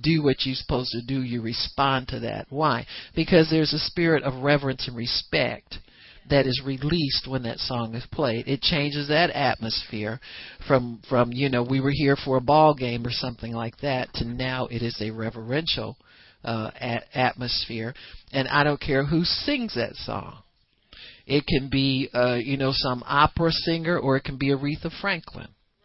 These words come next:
you know, hitting her highs and lows and doing her whole vocal ring. But when they say, "The home of the brave," everybody cheers, you know, where there's a response that comes with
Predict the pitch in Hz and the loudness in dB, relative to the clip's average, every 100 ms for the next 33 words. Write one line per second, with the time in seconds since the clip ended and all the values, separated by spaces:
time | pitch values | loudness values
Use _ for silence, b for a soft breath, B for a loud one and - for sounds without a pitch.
0 | _ - 131 131 120 120 110 135 _ _ | _ -12 -8 -6 -6 -8 -10 -16 _ _
1 | _ _ _ _ - - 135 147 151 151 | _ _ _ _ -10 2 2 4 4 4
2 | 139 131 147 147 131 131 139 147 143 131 | 4 4 4 2 2 4 6 4 2 0
3 | 143 143 160 143 147 135 147 165 - 127 | 0 0 0 2 2 2 2 2 0 -6
4 | 107 107 107 135 B B B B B 123 | -4 -6 -6 -12 B B B B B 0
5 | 127 127 127 139 139 139 135 143 147 156 | 0 2 2 2 2 4 2 2 2 2
6 | 165 160 165 170 196 196 180 170 165 123 | 2 2 2 4 8 8 8 6 4 2
7 | 135 143 147 160 - - 254 160 131 156 | 2 0 0 0 0 0 2 2 0 -2
8 | - - - 139 135 127 135 139 135 139 | -6 -8 -8 -4 2 6 6 6 4 6
9 | 147 175 165 202 - - 320 302 269 - | 4 2 2 0 0 0 4 4 2 -4
10 | 117 113 - 117 110 - 110 | -6 -8 -6 -6 -6 -8 -10